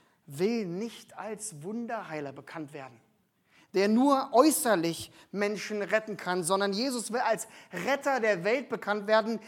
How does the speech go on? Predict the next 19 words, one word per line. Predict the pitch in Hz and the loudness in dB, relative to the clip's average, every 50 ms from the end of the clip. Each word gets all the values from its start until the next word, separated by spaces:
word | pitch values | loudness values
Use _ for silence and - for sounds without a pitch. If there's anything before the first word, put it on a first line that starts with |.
| - - - | -16 -6 0
der | 208 233 247 | 2 2 2
dich | 285 269 - - - - 320 | 2 0 -2 -4 -6 -2 0
innerlich | 349 370 349 311 269 226 202 - 190 | 2 4 4 6 6 4 2 2 2
retten | 175 185 180 - 196 185 | 0 0 0 2 2 2
und | 170 135 | 2 4
heilen | 160 165 165 165 160 147 | 4 4 4 4 2 -2
kann. | - - 147 135 131 - - _ _ _ _ _ _ _ _ _ _ _ _ _ _ _ _ _ _ _ | -2 -4 -4 -4 -6 -10 -20 _ _ _ _ _ _ _ _ _ _ _ _ _ _ _ _ _ _ _
Leute, | 208 262 285 233 226 | 2 2 2 2 0
viel | 180 - 285 311 339 | -4 -2 -2 -2 0
zu | - - - 285 | 0 -2 -6 -6
viele | 240 240 254 269 247 226 | -6 -6 -4 -4 -4 -2
Menschen | 208 214 233 226 - - 202 185 | -4 -4 -6 -6 -8 -8 -6 -4
heute | 185 175 165 170 | -2 -2 -2 -4
sind | 160 180 190 170 | -4 -4 -4 -6
so | 160 156 190 311 330 302 277 262 | -6 -6 -6 -6 -6 -4 -2 0
euphorisch | 254 240 254 - 247 240 214 180 165 | 0 0 0 -2 -2 -2 -2 -2 -2
über | 185 170 175 | 0 4 4
Jesus, | 175 175 175 170 151 143 139 - - | 4 6 4 2 2 0 -2 -2 0
oder? | 233 269 285 285 277 | 2 2 2 0 -2